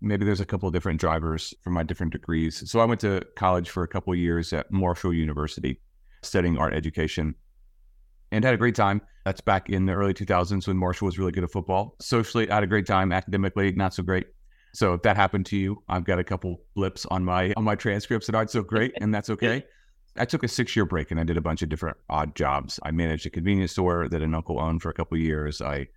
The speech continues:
worked in a warehouse doing inventory and counting bags of starch in Indianapolis. I worked for my dad for a few years after he retired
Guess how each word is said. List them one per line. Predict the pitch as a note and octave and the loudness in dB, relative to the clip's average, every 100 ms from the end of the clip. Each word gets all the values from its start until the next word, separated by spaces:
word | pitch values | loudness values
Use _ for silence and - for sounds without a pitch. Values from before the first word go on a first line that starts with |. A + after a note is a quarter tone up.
| - - _ - | -20 -20 _ -2
worked | F#2+ F2+ - | 0 0 -4
in | F2 E2 C#2+ | 0 0 0
a | D#2+ | 2
warehouse | G#2 G#2 G2 F#2+ - - | 4 6 6 4 0 -10
doing | E2+ F2 E2 | -2 0 0
inventory | - F#2+ F#2 F#2 F2+ F2 E2 | 0 0 0 0 0 2 0
and | |
counting | D#2+ D#2 E2+ D#2+ | -2 -4 -2 -4
bags | D#2 D2+ D2 | -2 -4 -6
of | - | -2
starch | A#2 G2+ F2 - - | 2 2 2 -10 -8
in | F2+ | -2
Indianapolis. | F2+ F2 E2 E2+ F2 E2 D#2+ - _ - - | 0 2 2 0 0 -4 -4 -12 _ -20 -4
I | F2 | -2
worked | F2+ G2 F2+ | 0 -2 0
for | F#2+ | 0
my | F2 | 0
dad | F2 F2 F2+ | 2 2 2
for | F2 F2+ | 0 -4
a | |
few | - F2 | -2 0
years | E2+ E2+ F2 | 0 0 -2
after | D#2 E2 | -2 -2
he | E2+ | -2
retired | D#2+ E2 E2 D#2+ D#2+ D#2+ | -2 0 0 2 2 -2